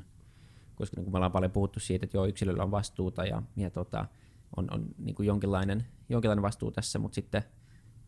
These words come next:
se, niinku, sataprosenttinen pakottaminenkin voi olla, voi olla haastavaa, että se on, niinku, voi olla vaikea väli-, väliin motivoida ittensäkin, että miksi,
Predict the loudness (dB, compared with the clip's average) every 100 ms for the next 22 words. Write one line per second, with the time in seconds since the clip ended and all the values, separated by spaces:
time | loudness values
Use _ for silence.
0 | -20 -14 -6 -2 -2 -4 -2 2 2 2
1 | 0 -2 2 2 0 0 2 2 0 0
2 | 2 2 0 -2 -10 -2 0 2 2 0
3 | -2 -4 -4 -4 -6 -6 -4 -4 -4 -2
4 | 0 0 0 -2 -2 -2 -4 -4 -2 0
5 | 2 0 0 2 0 -2 -4 -6 -6 -6
6 | -6 -6 -14